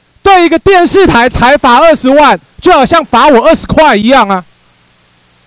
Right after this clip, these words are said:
这是法规给你们的权限啊！N C C要不要跟大家说明一下，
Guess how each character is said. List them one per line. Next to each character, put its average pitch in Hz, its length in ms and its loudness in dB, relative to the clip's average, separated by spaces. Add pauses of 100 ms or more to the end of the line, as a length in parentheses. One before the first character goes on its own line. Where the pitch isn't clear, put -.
(140)
这 415 120 0
是 392 100 2
法 240 280 0
规 370 200 0
给 320 140 -2
你 302 80 -2
们 220 80 -6
的 240 80 0
权 226 260 0
限 294 300 0
啊 214 180 -2 (480)
！N 359 160 0
C 370 160 2
C 330 140 0
要 381 60 2
不 370 80 0
要 339 80 0
跟 349 160 -2
大 349 80 2
家 349 120 2
说 359 300 2
明 294 100 -2
一 220 160 -2
下， 226 300 0